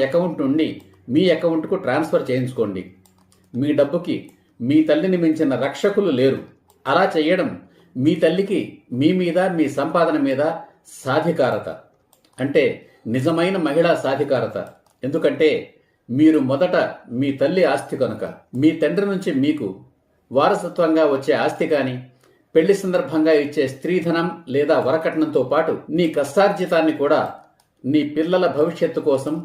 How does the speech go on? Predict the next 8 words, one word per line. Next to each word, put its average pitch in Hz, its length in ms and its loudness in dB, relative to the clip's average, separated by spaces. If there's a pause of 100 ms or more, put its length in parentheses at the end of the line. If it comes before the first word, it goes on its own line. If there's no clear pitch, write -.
(340)
ముఖ్యంగా 175 520 2 (240)
నీ 147 220 2
భవిష్యత్తు 165 540 0
కోసం 156 360 -2 (440)
మీ 135 160 2
అమ్మ 147 200 0
దగ్గరే 143 380 2
దాచుకో. 117 420 -4